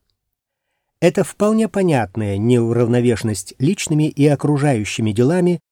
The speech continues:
вторгается в нить сообщения. Также чрезмерное желание предвосхитить сообщение вносит содрогание в огненный провод.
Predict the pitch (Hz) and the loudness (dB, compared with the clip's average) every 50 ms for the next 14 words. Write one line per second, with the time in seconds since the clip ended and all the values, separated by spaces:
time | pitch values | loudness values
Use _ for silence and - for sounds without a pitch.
0 | _ _ _ - - - 156 156 147 131 120 139 139 127 135 143 147 - - - | _ _ _ -20 -4 0 0 0 0 0 0 0 0 0 -2 -4 -6 -8 -8 -6
1 | 151 147 139 113 87 87 95 92 - - - 110 98 87 - - - - 110 113 | -6 -4 -4 -4 -4 -4 -6 -6 -8 -8 -8 -8 -10 -10 -12 -12 -12 -14 -16 -16
2 | 117 - - - _ _ _ _ _ _ _ _ _ _ _ _ _ _ _ _ | -18 -20 -20 -20 _ _ _ _ _ _ _ _ _ _ _ _ _ _ _ _
3 | _ _ _ _ _ _ _ - 131 151 190 208 190 175 190 226 220 - - - | _ _ _ _ _ _ _ 2 2 2 2 0 -4 -4 -4 -4 -4 -2 -2 0
4 | 165 190 175 143 143 147 180 196 202 196 180 170 143 160 160 170 175 185 185 185 | 0 2 2 4 4 4 4 2 2 0 0 2 2 2 2 2 2 2 0 0
5 | - - 156 170 160 160 165 190 185 - - - - - 120 123 113 - 135 - | 0 0 0 0 0 0 0 -2 -2 -4 -8 -8 -2 0 2 2 2 0 -4 -6
6 | - - 143 143 156 - - - - 165 180 185 180 185 185 185 185 - - - | -2 -2 0 0 0 -2 -6 -2 2 4 4 4 4 0 -2 -2 -4 -6 -12 -20
7 | - - _ - 107 110 123 131 127 - - 123 - - - - 135 147 143 151 | -20 -14 _ -4 0 2 4 4 4 2 -2 -4 -4 -4 -2 -2 0 0 0 0
8 | 165 156 104 98 101 98 107 117 135 160 185 196 208 - _ _ _ _ _ _ | -2 -2 -2 -2 0 0 2 2 2 2 0 0 -2 -4 _ _ _ _ _ _
9 | 95 92 123 143 139 120 131 139 139 135 139 131 - - 127 131 135 131 120 123 | 0 2 2 2 4 2 2 2 4 2 2 0 0 0 2 2 2 0 -2 -6
10 | - - | -10 -14